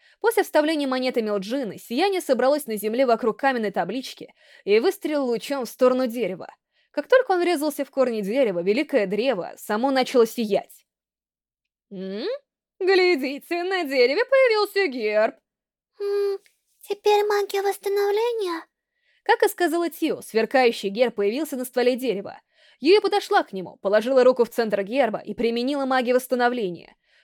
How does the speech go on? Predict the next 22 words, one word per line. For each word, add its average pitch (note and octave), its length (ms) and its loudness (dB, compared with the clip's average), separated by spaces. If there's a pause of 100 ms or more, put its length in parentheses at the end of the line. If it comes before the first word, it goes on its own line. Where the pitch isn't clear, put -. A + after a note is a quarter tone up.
Свет, A4+ 300 2
еще E4+ 240 -2
более C#4 280 -2
яркий, C4+ 360 0
чем A3+ 200 -6
все A#3 220 -2
до G#3 100 2
этого, G#3 440 0
волнами C#4 580 -2
раскатился A3 760 -4
в - 40 -18
стороны C4 440 2
от A#3+ 80 2
герба G#3+ 440 -4 (360)
и G3+ 160 2
с A3+ 120 2
громким C#4+ 420 0
шелестом A#3+ 760 -2
взобрался G3+ 880 0 (100)
по G#3+ 80 -8
стволу A3 380 0
дерева. G#3 460 -2